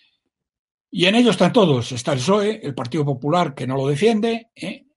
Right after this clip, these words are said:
Eh, luego lo hablaré cuando hable de Casado, y los separatistas que la quieren destruir. Bien, a día de hoy, señoras y señores, el resultado ha sido, desde el año mil novecientos setenta y cinco, es decir, desde la infausta transición,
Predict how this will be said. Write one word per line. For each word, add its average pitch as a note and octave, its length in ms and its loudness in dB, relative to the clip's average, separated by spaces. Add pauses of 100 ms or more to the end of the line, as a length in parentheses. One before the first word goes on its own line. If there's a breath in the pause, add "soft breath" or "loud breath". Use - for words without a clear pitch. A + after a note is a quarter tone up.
Eh, - 380 -6
luego D3 260 0
lo C#3 100 2
hablaré C3 340 0
cuando C3 300 -2
hable C3+ 160 0
de B2+ 80 0
Casado, F#3+ 520 0 (180 loud breath)
y B2 120 -6
los B2+ 160 -4
separatistas C3+ 640 -2
que D3 100 -4
la B2+ 140 -2
quieren A#2 240 -4
destruir. - 460 -12 (500 loud breath)
Bien, D3+ 240 0 (360 soft breath)
a F#3+ 100 4
día C4 180 8
de A3 140 8
hoy, A3 180 6
señoras F3 520 -2
y C#3+ 40 -10
señores, F#3 720 -4 (340 soft breath)
el D3+ 140 -4
resultado F3+ 580 -2
ha E3 60 -2
sido, F#3+ 500 -4 (340)
desde C3+ 320 -8
el D3+ 60 2
año D#3+ 240 0
mil D#3 160 0
novecientos C3 460 0
setenta B2+ 340 -6
y B2+ 60 -4
cinco, F3 500 -4
es B2 120 -12
decir, B2 360 -4
desde A2 260 -6
la A2 140 -4
infausta C3 500 -4
transición, E3 720 -2